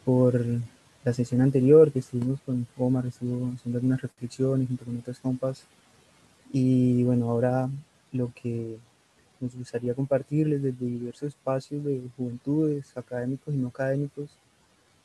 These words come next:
es un pronunciamiento frente a los hechos en Colombia. Y bueno, para no quitar más espacio,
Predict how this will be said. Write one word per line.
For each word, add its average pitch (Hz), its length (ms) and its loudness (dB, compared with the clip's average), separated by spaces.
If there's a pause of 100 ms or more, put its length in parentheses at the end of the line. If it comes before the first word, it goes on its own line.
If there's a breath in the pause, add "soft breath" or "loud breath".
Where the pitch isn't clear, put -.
(140)
es 127 360 -4
un 139 200 0
pronunciamiento 139 1080 0 (440)
frente 120 320 -10
a 113 120 -10
los 113 220 -14
hechos 151 540 -8
en 123 100 -16
Colombia. 135 560 -10 (1300)
Y 131 80 -8
bueno, 123 240 -2
para 120 160 -4
no 127 120 -2
quitar 135 300 -4
más 139 240 -2
espacio, 139 800 -8